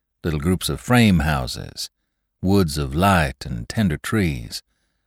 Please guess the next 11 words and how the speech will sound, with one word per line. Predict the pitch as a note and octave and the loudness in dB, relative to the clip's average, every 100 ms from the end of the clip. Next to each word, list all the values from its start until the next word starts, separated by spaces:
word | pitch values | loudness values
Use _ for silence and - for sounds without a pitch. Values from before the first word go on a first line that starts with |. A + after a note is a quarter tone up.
| - | 0
all | G2+ A#2+ B2 A#2 | 2 4 4 2
were | E2 | 0
sweeping | - - - A#2 A#2+ A#2 A2+ | -2 -6 0 0 2 4 4
into | A2 | 4
the | G#2 A2+ | 2 -2
east, | D2+ B1 - - - - _ _ _ - | -4 -8 -8 -10 -10 -18 _ _ _ -14
sweeping | - C3 E3 C#3+ B2+ | 0 4 6 6 6
over | C3 B2+ | 6 6
the | B2 | 4
horizon, | G2+ G2 E2+ C#2 A#1+ - G1+ - _ _ _ _ _ | 4 4 4 2 -2 -8 -12 -18 _ _ _ _ _
a | A#1+ | -10